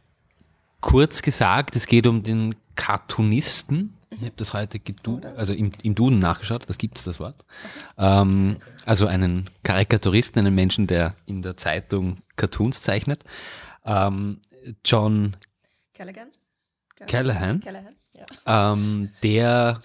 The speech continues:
Speaker 2: <laughs>
Speaker 1: in seinen Jugendjahren ein bisschen, weiß ich nicht, im, umherschwimmt und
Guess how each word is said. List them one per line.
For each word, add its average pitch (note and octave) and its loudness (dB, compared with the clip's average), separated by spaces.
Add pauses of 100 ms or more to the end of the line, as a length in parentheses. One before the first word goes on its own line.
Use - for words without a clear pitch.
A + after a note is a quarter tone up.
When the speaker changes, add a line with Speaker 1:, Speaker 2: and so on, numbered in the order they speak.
(460)
Speaker 2:
<laughs> - -20
Speaker 1:
in A#2 -8
seinen G2+ 0
Jugendjahren B2 2
ein A2 0
bisschen, G2 -2 (520)
weiß F#2 -4
ich F#2+ -4
nicht, - -6
im, G2+ -12
umherschwimmt A2 -2
und G2+ -4